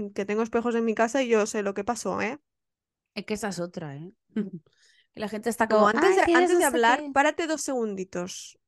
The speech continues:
Speaker 1: a pensarlo. Do-, dos segundos, no cuesta nada, dos segunditos. Lo
Speaker 2: Es
Speaker 1: piensas
Speaker 2: como
Speaker 1: y dices,
Speaker 2: Sí.
Speaker 1: "A lo mejor me tengo que callar".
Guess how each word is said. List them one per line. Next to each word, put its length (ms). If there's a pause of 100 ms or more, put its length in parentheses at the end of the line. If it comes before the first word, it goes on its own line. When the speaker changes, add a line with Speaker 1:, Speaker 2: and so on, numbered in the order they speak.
(180)
Speaker 1:
a 100
pensarlo. 580 (440)
Do-, 240
dos 200
segundos, 520
no 120
cuesta 280
nada, 180
dos 140
segunditos. 720 (380)
Lo 140
Speaker 2:
Es 100
Speaker 1:
piensas 20
Speaker 2:
como 340
Speaker 1:
y 40
dices, 420 (560)
Speaker 2:
Sí. 440
Speaker 1:
"A 40
lo 60
mejor 200
me 80
tengo 220
que 100
callar". 380